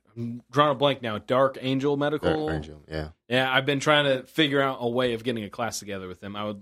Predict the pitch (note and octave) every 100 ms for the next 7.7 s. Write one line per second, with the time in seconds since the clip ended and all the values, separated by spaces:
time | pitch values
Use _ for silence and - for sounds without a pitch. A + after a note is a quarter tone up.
0 | - A#2 A2+ A#2+ A#2 A#2 G#2+ G#2+ G#2 A#2
1 | G#2 A2 G2 F#2+ _ _ - A#2+ A#2+ A#2+
2 | _ G2 _ B2+ C3 B2+ C#3 A#2+ C#3 E3
3 | E3 C#3+ C#3 C#3 D3 C#3 B2 C3 B2+ B2+
4 | B2 A#2+ A#2 A2 - D3 C#3 C3+ B2 C3
5 | B2+ B2 - - B2 B2 A#2+ A#2 A2+ A2+
6 | A2 - D3 - _ _ - C3+ C#3 D3+
7 | C#3 D3 C#3+ C#3+ - -